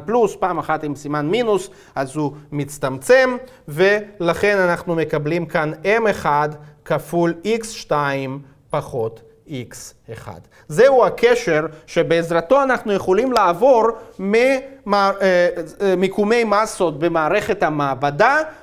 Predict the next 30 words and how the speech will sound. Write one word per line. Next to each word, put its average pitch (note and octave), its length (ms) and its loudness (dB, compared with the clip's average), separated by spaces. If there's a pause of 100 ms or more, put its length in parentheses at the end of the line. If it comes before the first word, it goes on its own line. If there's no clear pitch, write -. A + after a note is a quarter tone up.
למיקום A3+ 1120 0
מסה F3+ 320 -2
אם D#3+ 180 -2
שתיים F#3+ 640 0 (180)
במערכת, D#3+ 760 -2 (240)
אה, E3 460 -4
יחסית D3 640 -8
ל-, C#3 120 -6 (400)
אה, D#3 100 -2
במערכת E3+ 380 0
הצמודה B2 460 -4 (240)
למרכז A#2+ 520 -8
המסה. G2 440 -16 (1900)
אה, D#3 240 0
ברגע C4 320 4
שאנחנו B3 300 2
יכולים A#3+ 320 4
לעשות B3 380 4
את G#3+ 80 -2
המעברים G3 640 2
האלה, A3 340 4
אנחנו, G#3+ 600 -2
אוקיי, A3 240 0
יכולים G3+ 300 2
לכתוב G#3 340 2
את F3 60 0
החוק F#3+ 260 2
השני F3 320 -2
של C#3 140 -4
ניוטון, G#3 520 0